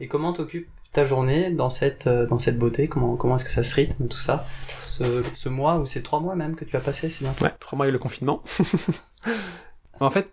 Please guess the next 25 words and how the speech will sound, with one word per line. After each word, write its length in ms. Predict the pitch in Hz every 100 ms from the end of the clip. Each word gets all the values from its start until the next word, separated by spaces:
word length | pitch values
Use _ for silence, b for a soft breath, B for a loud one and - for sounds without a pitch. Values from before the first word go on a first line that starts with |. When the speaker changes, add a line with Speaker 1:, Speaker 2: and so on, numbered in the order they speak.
| -
Speaker 2:
tout, 300 | - 170 165
enfin, 540 | 156 151 147 139 120 -
ce 100 | -
qui 120 | - 151
se 80 |
passe, 240 | - 170 185
c'est 300 | - 139 143
que 720 | - 127 123 120 123 123 135
je 100 | 123
me 60 | 127
réveille, 340 | 123 127 131 - _ -
j'essaie 180 | - 160
de 40 |
me 60 | 139
réveiller 200 | 123 120
très 180 | - 147
tôt 140 | 156
le 60 | 135
matin, 320 | 120 147 165 - -
donc 200 | 135 120
vers, 280 | 120 120 113
euh, 220 | 110 113 117
cinq, 260 | - 123
six 240 | - 120 117
heures. 200 | -